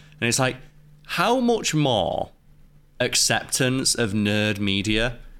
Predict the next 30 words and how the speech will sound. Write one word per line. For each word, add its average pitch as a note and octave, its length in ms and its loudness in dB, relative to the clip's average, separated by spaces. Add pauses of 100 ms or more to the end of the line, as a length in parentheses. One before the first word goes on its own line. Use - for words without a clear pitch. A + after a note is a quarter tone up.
(280)
do G#2+ 140 0
you A#2+ 300 2
need G2 440 0
before G2+ 300 -2
you'll G2 160 0
shut - 320 0
the G#2 80 -4
fuck - 300 -4
up F#2 100 -6
and F#2+ 120 -4
be F#2 80 -2
happy? G2+ 400 -4 (480)
Like, A2 160 -2 (100)
it C#3 220 -2
made C3 440 0
a A2 100 0
billion G#2+ 520 -2
dollars G2 440 0
and G2+ 120 -2
is F#2+ 80 -4
one G2 140 0
of F#2+ 100 -4
the G2 120 -2
best, G2+ 360 -2
most F#2+ 220 -4
popular G2+ 340 -4
movies F#2 320 -4
of F2+ 180 -4
the F#2 120 -4
year. F#2 340 -2